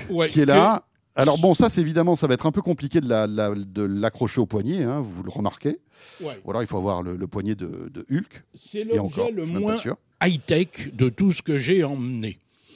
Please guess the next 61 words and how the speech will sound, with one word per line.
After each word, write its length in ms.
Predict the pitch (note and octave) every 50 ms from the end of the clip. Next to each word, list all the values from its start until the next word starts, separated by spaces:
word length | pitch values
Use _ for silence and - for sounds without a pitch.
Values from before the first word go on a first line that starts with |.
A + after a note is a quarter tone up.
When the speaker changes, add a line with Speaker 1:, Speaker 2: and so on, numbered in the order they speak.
| - - - _ _ _ _ _ _ - -
Speaker 1:
Euh, 380 | D3 D3 C#3+ C3+ C3 B2+ C3+ -
Speaker 2:
Alors, 240 | C3 B2+ B2 - -
qu'est-ce 220 | - C#4+ - -
que 80 | F#3 D#3
c'est 120 | - -
que, 100 | - -
attends, 180 | D#3 - C#3 A#2
regardez, 320 | D3+ E3+ F3+ C#3+ A#2 G2+
je 60 | G2
vais 40 | D3+
la 80 | E3 D#3+
prendre 240 | - - - A#3
pour 160 | - - D3 -
qu'on 140 | - D3
la, 100 | C3+ A#2+ C3 -
on 100 | C3 A#2+
l'ait 80 | A#2+
bien 220 | A2+ A#2 F3+ A3 G3
en, 120 | D3 B2+ -
ah, 160 | E3+ D3+ B2+
ben, 180 | A2 G#2 G2+ G2 G2 -
voilà, 240 | A2 G2 F2 - - - F#2+ F#2+ F#2 -
Thomas 240 | - G#2+ G#2+ A#2 G#2
est 60 | F2
formidable. 600 | - - A2 F#2+ G2+ G2+ G2 G#2+ A#2 B2+ C#3 C3 - _ _
Si 140 | - - A2+
vous 80 | A2 G#2+
êtes 80 | -
avec 180 | A#2 G#2 G2+ -
nous 60 | A#2
en 60 | G#2+ F#2+
vidéo, 220 | G2+ G2+ A2 A2+
on 40 | A2
la 80 | G2
voit 160 | F#2 F#2 G2+ F#2
bien 240 | F#2+ G2 B2 D3+
en 80 | C#3 A2+
Speaker 1:
Voilà. 300 | C#3+ C#3+ C3+ B2 A#2 G#2+
Speaker 2:
face. 140 | F#2 - - - -
Hop, 60 | F3
Speaker 1:
Qu'est-ce 240 | A#3+ A3+ - - -
Speaker 2:
elle 80 | - G3+
est 20 | F#3
Speaker 1:
que 40 | D#3+
Speaker 2:
là. 60 | A2 B2
Speaker 1:
c'est ? 260 | - B2 A2 A#2+ - -
Eh 80 | E3+
ben, 220 | E3 F3 F3 E3 F#3+ -
c'est 420 | - - - - A#3 A#3+ F#3 - F3
une 320 | F3 D#3+ D#3 C3+ B2 A#2+
montre, 440 | A2 G#2+ B2 E3 G#3+ G3+ C3+ - - -
enfin, 180 | - - - G2
c'est 200 | - _ - -
une 140 | G#2 A2 G2+
pendule 580 | - - C#3 C3 C#3+ C#3+ B2+ A#2 B2+ A2+ G2 F#2 -
plus 320 | - G#2 G2+ G2 F2+ F2
exactement, 800 | F#2+ E2+ E2 E2+ - F2 - _ - C3 A2+ A#2 C#3 F#3 G#3 - _ _ _ - - - _ _ _ _ -
qui 240 | - A3+ A3+ A3+ G#3+
indique 580 | F3+ F#3+ F#3+ D#3+ F#3+ A3+ A#3+ A3+ - - D#3+ D#3
la 220 | D#3 E3 F3 E3
marée. 420 | D#3 D3+ D3 D3 C3 C3 A#2 G#2+